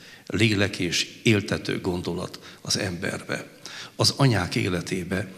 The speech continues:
ez nyilvánvalóvá válik. Ő mégis az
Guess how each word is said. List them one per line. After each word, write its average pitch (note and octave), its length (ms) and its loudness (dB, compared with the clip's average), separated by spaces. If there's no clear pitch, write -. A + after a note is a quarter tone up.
ez - 200 0
nyilvánvalóvá F2 800 -2
válik. - 400 -8
Ő A#2 140 4
mégis C#3+ 440 4
az G#2 140 2